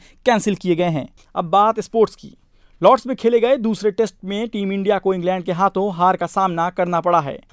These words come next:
भारत ने ये मैच एक पारी और एक सौ उनसठ रनों के अंतर से गंवा दिया है।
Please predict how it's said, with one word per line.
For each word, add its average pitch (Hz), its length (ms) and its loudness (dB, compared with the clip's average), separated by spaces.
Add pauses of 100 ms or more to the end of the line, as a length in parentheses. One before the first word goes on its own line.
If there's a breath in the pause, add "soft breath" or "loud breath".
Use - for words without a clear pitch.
भारत 254 320 4
ने 262 80 0
ये 226 80 0
मैच 226 280 0
एक 208 220 0
पारी 240 260 4
और 233 140 4
एक 190 80 -4
सौ 208 140 -2
उनसठ 208 300 -4
रनों 196 220 -2
के 180 80 -4
अंतर 190 220 -4
से 185 160 -6
गंवा 175 280 4
दिया 180 180 2
है। 190 220 0